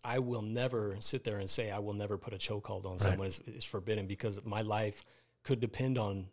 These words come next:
Speaker 1: that chokehold
Speaker 2: Yeah.
Speaker 1: in a s-, any
Speaker 2: It's
Speaker 1: given situation.
Speaker 2: It's, again, it's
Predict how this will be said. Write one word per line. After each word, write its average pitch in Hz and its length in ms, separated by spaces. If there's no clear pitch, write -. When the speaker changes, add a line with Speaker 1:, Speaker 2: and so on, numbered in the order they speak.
Speaker 1:
that 104 220
chokehold 98 440
Speaker 2:
Yeah. 123 260
Speaker 1:
in 104 140
a 104 40
s-, 110 160
any 127 180
Speaker 2:
It's 117 60
Speaker 1:
given 117 180
situation. 117 680
Speaker 2:
It's, 117 200
again, 117 320
it's - 400